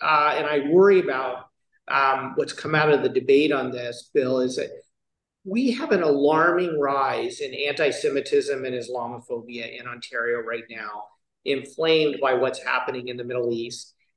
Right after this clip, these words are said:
And, you know, I just really call on M P Ps from all parties. Let's all come together and let's stand with the Jewish community. Let's stand with the Palestinian community and the broader, um, Arabic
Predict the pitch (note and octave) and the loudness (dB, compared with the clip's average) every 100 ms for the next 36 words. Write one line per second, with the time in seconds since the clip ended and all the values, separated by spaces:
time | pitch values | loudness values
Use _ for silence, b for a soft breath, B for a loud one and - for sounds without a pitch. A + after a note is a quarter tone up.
0 | _ - D3+ D3+ E3 E3 E3 G#3+ G3+ F#3+ | _ -4 -4 -2 -2 0 0 -4 -4 4
1 | F3+ F3+ E3 - D#3 D3 C#3+ C#3 C3+ C#3+ | 6 6 4 0 2 4 4 2 -4 -10
2 | - D3 - D3+ C3 C#3+ B2 C3 C3+ C3+ | -14 -14 -10 -10 -10 -6 -4 -4 0 0
3 | D3+ G#3+ A3 - _ _ _ _ - G#3+ | 0 -2 -10 -16 _ _ _ _ 4 4
4 | - A2 G2 - - E3 E3 D3+ C3+ A#2+ | 4 2 2 2 2 0 0 2 2 2
5 | D#3 G#3 A#3 - D3+ D#3+ F3+ F3 - - | 2 4 4 2 -2 -2 -2 -4 -10 -6
6 | E3 D#3 C#3+ A#2+ - - D3 C#3 C#3+ - | 0 0 0 -2 -8 0 2 2 0 -2
7 | C#3+ C3+ A#2+ - - C3 B2+ B2+ A#2+ A2+ | 0 2 2 -2 -12 -8 -6 -6 -8 -12
8 | _ _ _ _ - F3+ F3+ - - D#3 | _ _ _ _ 0 0 0 -6 -2 0
9 | E3 D#3+ B2+ B2 C3+ C3+ - C#3 C3+ - | 2 0 -2 -2 -2 -2 -2 0 0 0
10 | D3+ C3 B2+ A#2+ A#2+ C#3 C3 B2+ B2+ B2 | -2 -2 -4 -6 -8 -4 0 2 2 0
11 | A#2+ B2+ B2+ B2+ B2+ A#2+ - C#3+ B2 B2 | -2 -2 0 2 2 0 -4 -4 -2 -4
12 | A#2 A#2+ - B B - C#3 C3+ C3+ C3 | -10 -16 -20 B B -2 2 4 4 0
13 | - | -2